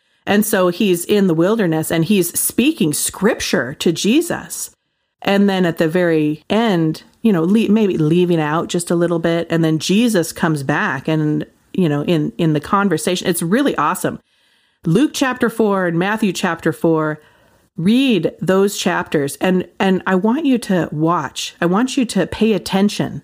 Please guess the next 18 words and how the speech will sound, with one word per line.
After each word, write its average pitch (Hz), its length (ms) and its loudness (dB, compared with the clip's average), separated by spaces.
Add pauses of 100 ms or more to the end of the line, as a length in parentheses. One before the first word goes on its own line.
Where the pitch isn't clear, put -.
that 185 180 0
the 208 80 2
devil 240 380 0
is 185 160 -2
cunning, 175 480 -2 (480)
that 202 120 2
he 240 140 2
takes 247 360 -2
those 175 220 2
scriptures. 196 460 0
And 196 160 2
if 185 120 0
you 254 420 4
don't 240 440 0
know, 156 500 -2 (720)
if 202 200 0
you're 262 260 2
not 220 520 0